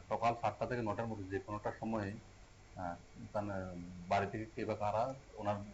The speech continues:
ঘর থেকে নগদ ষাট হাজার টাকা এবং, আহ,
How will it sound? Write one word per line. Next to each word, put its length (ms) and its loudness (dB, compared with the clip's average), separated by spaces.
ঘর 100 2
থেকে 360 0
নগদ 260 6
ষাট 200 2
হাজার 240 4
টাকা 280 4
এবং, 220 0
আহ, 400 4